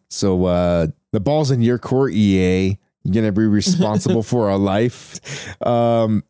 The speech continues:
<laughs> Sam says Sims four. <laughs> <laughs> It's so bad. Uh, Brian says,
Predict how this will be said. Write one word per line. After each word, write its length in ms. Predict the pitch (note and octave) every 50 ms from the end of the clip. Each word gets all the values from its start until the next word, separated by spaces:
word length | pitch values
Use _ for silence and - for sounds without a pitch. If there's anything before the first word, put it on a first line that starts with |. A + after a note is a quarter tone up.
| - - -
<laughs> 220 | - F#3 D#3 - -
Sam 680 | D3 - - - - C3 A#2+ A#2 C3 D3 C3 B2 B2+
says 340 | B2+ - - A#2 A2+ G#2+ G#2+
Sims 400 | - - B2+ B2 C3 C3 A#2 -
four. 380 | - - A#2+ A2 A2+ C3 C#3 - _ _ _ _ -
<laughs> 80 | D#3 D3+ - _ _ _ _ _ _ - - _ - - - - _ - - - _ _ - - _ _ _ F3+ - - - G#3+ F3+ E3 D3+ C#3+ C3+ C3 - _ _ _ - -
<laughs> 120 | - G3 - - - - -
It's 140 | - - -
so 260 | - - G#2+ G#2+ G#2
bad. 520 | G2 - G2 G2 G2+ G2+ G2+ G2 G2+ G#2+ - - - _ - -
Uh, 400 | - G#2+ A2+ A#2 A2+ A2+ A2+ A#2
Brian 420 | A2 - C#3 D3+ D#3+ E3+ E3 D#3+ C#3
says, 340 | - D#3+ D#3 D#3 C3+ -